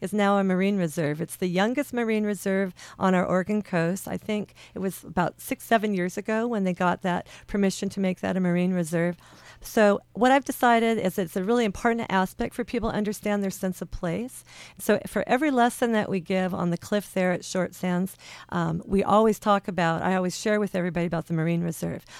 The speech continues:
all the, uh, unique, uh, species that are out there in the ocean that many times you can't see because there's not a lot of snorkeling or diving that happens there. So you may not be aware that there's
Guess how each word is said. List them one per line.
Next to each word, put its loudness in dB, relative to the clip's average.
all 6
the, 2
uh, 2
unique, 0
uh, 0
species -4
that 0
are 2
out 2
there 0
in 2
the -2
ocean -2
that -4
many 2
times 0
you -4
can't -4
see -4
because -4
there's -6
not 2
a 2
lot 2
of -2
snorkeling -2
or 0
diving 0
that -2
happens -4
there. -4
So -10
you -2
may 2
not 0
be -2
aware 0
that -4
there's -6